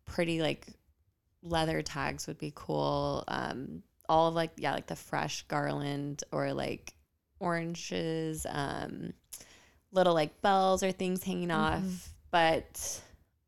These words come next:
Speaker 1: I,
Speaker 2: Do we
Speaker 1: yeah.
Speaker 2: do that every time? No.
Speaker 1: No.
Speaker 2: <laughs>
Speaker 1: I definitely will do the bows, and I'll,
Speaker 2: Yeah.
Speaker 1: like,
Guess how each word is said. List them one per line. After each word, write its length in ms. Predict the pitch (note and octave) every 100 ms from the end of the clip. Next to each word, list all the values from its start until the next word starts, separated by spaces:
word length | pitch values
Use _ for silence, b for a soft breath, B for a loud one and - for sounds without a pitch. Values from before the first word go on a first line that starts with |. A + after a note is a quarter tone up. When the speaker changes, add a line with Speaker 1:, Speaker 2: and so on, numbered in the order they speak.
| -
Speaker 1:
I, 380 | D#3+ D#3+ D#3 D#3
Speaker 2:
Do 80 | G3+
we 60 | F#3+
Speaker 1:
yeah. 60 |
Speaker 2:
do 200 | E3+ E3+
that 180 | F3+ F#3+
every 220 | G3+ A3
time? 320 | F#3+ G#3+ G3
No. 80 | F#3 -
Speaker 1:
No. 500 | G3+ G3+ E3+ G3 A#3+ G#3+ B3+ -
Speaker 2:
<laughs> 180 | C#4+
Speaker 1:
I 80 | A3
definitely 460 | A3 A#3+ F#4+ A4+ G4
will 200 | G#3+ G3
do 160 | G#3
the 140 | G#3+ A#3
bows, 640 | G3 F#3+ F3 D#3+ D#3+ E3
and 120 | F3
I'll, 80 | F3
Speaker 2:
Yeah. 60 | F#3
Speaker 1:
like, 160 | F#3+